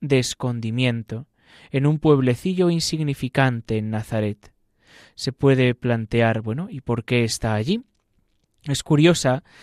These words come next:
la convergencia de datos que hay ahí. Hay que leer entre líneas y conocer un poco el ambiente del momento. María aparece como una figura,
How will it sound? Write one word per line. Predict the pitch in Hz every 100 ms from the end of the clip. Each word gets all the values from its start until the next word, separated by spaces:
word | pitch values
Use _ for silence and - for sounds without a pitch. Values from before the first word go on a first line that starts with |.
| - -
la | 147
convergencia | - 147 139 147 165 202 165
de | 127
datos | 180 - 117 -
que | -
hay | 117 113
ahí. | 104 104 - _ _ _ _ - -
Hay | 156
que | - 175
leer | 131 135 139
entre | 123 117 113
líneas | 127 175 117 117 120
y | 113
conocer | - 120 113 - 160 170 - - -
un | 160 165
poco | 185 202
el | 175
ambiente | 127 120 127 123 120
del | 113
momento. | 107 104 107 101 101 - _ _ _ - - -
María | 131 123 139 139
aparece | - 131 147 185 175
como | 131 127
una | 135 135
figura, | - 120 127 139 -